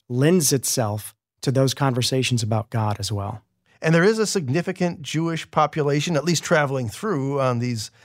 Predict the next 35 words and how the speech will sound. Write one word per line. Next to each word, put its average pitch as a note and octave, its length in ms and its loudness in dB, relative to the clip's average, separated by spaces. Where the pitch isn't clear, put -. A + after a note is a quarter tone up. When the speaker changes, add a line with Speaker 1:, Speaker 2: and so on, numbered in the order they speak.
Speaker 2:
on C#3 140 4
these C3 120 2
adventures, B2 460 0
as E2+ 120 -6
you D#2+ 60 -10
call - 240 -12
it. - 100 -16
Yeah. G2 100 0
Speaker 1:
Yeah, G3+ 200 4
absolutely. F3 720 2
And D3 180 2
then D#3+ 360 4
there's D#3 320 6
an D3 100 6
indigenous F#3 460 2
population A#2+ 840 0
up D3 160 -2
in C3 100 4
Buenos C#3 360 2
Aires, A2 500 -4
where C3+ 120 0
you C3+ 160 4
actually C3+ 340 2
have C3 240 2
thousands D#3+ 440 4
of A#2+ 60 -2
Jewish B2 280 0
people B2+ 240 -2
who B2+ 100 2
are A#2 100 0
living A#2+ 500 0
in B2 140 0
that B2 200 0
city. G#2 440 -6
Speaker 2:
Hmm. G#2+ 100 -4